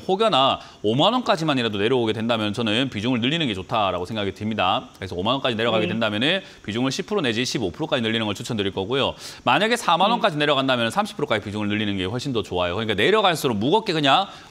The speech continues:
Speaker 1: 확확 이렇게 실어버리는 게 좋아요. 왜냐하면 좋은 기업이 싼 거거든요.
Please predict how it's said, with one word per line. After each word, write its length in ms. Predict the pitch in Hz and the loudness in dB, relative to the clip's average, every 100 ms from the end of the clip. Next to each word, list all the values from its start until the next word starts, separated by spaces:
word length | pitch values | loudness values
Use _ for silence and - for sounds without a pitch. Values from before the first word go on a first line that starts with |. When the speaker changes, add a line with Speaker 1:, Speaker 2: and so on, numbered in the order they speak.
| - | -10
Speaker 1:
확확 400 | - 208 247 196 | -6 -2 -2 0
이렇게 180 | 160 | -2
실어버리는 480 | 147 202 190 131 113 | 0 0 2 2 2
게 80 | 98 | -2
좋아요. 240 | 87 87 90 | -2 -2 0
왜냐하면 460 | 101 113 110 139 143 - | 0 0 2 0 -2 -14
좋은 360 | - 123 160 202 | -4 0 2 2
기업이 280 | 202 139 131 | 2 2 0
싼 240 | - 185 | 0 2
거거든요. 480 | 196 143 90 82 | 2 0 -2 -6